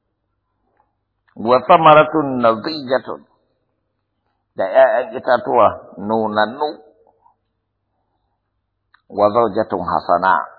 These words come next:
jamila. Yadda aka samu zauja jamila, to, akwai samari ma. Eh, fatan jamil. Wa hulalun kathira, da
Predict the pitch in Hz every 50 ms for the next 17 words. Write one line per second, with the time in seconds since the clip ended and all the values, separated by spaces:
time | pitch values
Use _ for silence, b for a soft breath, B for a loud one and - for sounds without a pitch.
0 | _ 92 82 76 98 82 80 87 95 98 92 82 73 65 - - - _ _ _
1 | _ _ _ _ _ _ _ _ _ _ _ _ _ _ _ _ _ _ _ _
2 | _ _ _ - 107 131 131 117 120 120 123 - 123 117 120 110 107 113 117 117
3 | 113 123 131 131 113 113 117 113 104 107 110 113 131 139 135 127 120 110 110 -
4 | 123 117 - 95 104 - 139 135 135 - b b b b - - - 117 107 107
5 | 104 104 104 107 110 110 107 107 104 101 - _ _ _ _ _ _ _ _ _
6 | _ _ _ _ _ _ _ _ _ _ _ _ _ _ _ _ _ _ _ _
7 | _ _ _ _ _ _ _ _ - - 107 110 - - 135 131 - 127 110 110
8 | 110 95 92 117 107 110 117 131 123 87 69 - - - - _ _ _ _ _
9 | _ _ _ _ _ _ _ _ _ _ _ _ _ _ _ _ _ _ _ _
10 | _ _ _ _ _ - 87 85 87 - - - 127 117 117 110 107 104 101 95
11 | - - - 85 - 104 107 95 85 82 80 78 80 78